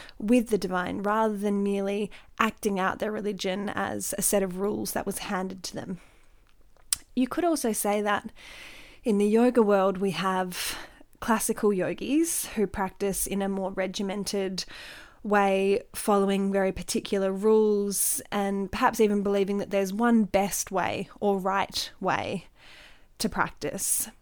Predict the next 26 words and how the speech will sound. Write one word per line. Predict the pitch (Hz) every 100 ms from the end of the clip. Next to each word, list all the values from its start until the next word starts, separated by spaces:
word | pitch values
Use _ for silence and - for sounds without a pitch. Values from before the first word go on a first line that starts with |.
| - -
And | 233 240
then | 247
there | 247 247
are | 240 233
tantric | 240 - 311 302 190 - - - -
yogis | 190 196 180 170 180 - - - - - -
who, | 220 202 190 190 190 - -
I | 196
mean, | 190 190
there | 185
are | 185
plenty | - 208 202 196 190
who | 175 190
go | 185 180
down | 185 185
that | 196 -
same | - 185
pathway | 185 202 196 - 202
of | 196
thinking | 185 190 190 196
that | 185 -
there's | 190 180
one | 196 190 185
right | 190 214 202
way, | 190 196
but | 196 202 -